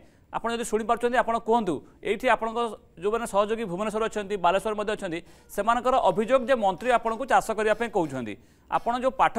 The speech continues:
ପଢ଼ିଛନ୍ତି ବା ଯୋଗ୍ୟତା ହାସଲ କରିଛନ୍ତି, ଚାଷ କରିବା ପାଇଁ ନା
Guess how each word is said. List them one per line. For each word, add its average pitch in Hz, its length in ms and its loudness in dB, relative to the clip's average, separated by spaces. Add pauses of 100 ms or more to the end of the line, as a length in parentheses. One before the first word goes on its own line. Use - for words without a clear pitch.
ପଢ଼ିଛନ୍ତି 202 520 0 (200)
ବା - 100 -6
ଯୋଗ୍ୟତା 190 380 2
ହାସଲ 208 320 4
କରିଛନ୍ତି, 226 380 0 (260)
ଚାଷ 170 220 6 (100)
କରିବା 247 240 6
ପାଇଁ 277 200 8 (360)
ନା 247 140 10